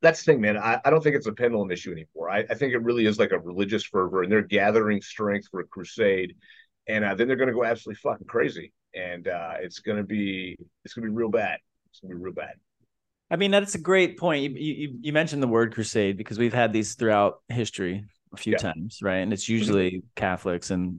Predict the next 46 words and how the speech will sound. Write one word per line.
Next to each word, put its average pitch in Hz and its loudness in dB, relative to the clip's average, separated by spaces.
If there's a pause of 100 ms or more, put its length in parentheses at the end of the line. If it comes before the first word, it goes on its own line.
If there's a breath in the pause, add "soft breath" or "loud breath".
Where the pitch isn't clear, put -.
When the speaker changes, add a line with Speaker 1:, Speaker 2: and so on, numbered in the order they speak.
Speaker 2:
the 101 -6
Muslims, 90 -8
but 101 4 (240)
Speaker 1:
Right. 104 0 (680)
Speaker 2:
I - -8
mean, 107 0
I've, 131 2 (100)
I 101 2
got 117 4 (320)
two 143 -2
or 127 4
three 131 2
really 120 8
good 107 2 (100)
Muslim 110 2
friends 98 0
who 101 0
are, 90 0 (200)
you 104 -4
know, 92 -2
they're 120 4
just 101 0
as - -8
pissed 123 2
off 113 4
<laughs> - -
about 143 2
the - 0
shit - 2
that's - -4
going - 4
down 147 6
as, 135 6 (540 loud breath)
you 123 6
know, 107 6 (360)
the 107 -8
Catholics 123 2
and 104 -2
the 107 4
other 143 6
ones 92 2
who 98 -6
take 92 -4 (260)
religious 104 4
seriously. 98 0
So 127 4